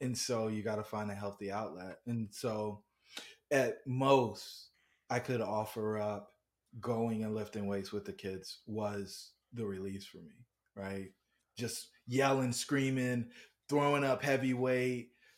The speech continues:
pointing at 'em and challenging their manhood because that's what you do when you're an eighteen-year-old kid, right? It,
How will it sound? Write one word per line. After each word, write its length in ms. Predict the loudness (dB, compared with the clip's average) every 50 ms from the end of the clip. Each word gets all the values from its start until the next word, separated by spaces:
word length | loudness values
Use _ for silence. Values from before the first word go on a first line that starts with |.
| _ _
pointing 420 | 0 2 4 4 4 4 4 4 4
at 220 | 6 6 6 6
'em 180 | 4 4 2 2
and 100 | 2 2
challenging 580 | 2 2 2 4 4 2 2 2 2 0 2
their 120 | 2 2 2
manhood 540 | 2 2 2 2 2 2 2 2 2 2 2
because 520 | 0 0 2 2 2 2 0 -2 -6 -10 _ -2
that's 260 | 0 0 0 0 0
what 200 | -2 -4 -4 -4
you 80 | -6 -4
do 240 | -2 -2 -2 0
when 200 | 0 0 0 2
you're 220 | 2 0 0 0 0 -2
an 80 | -2
eighteen-year-old 760 | -4 -4 -4 -4 -4 -2 -2 -2 -2 -2 -2 -2 -2 -2 -4 -4
kid, 260 | -2 -2 0 0 -2 -4 -8
right? 180 | -8 -8 -6 -6
It, 280 | -6 -6 -8 -8 -10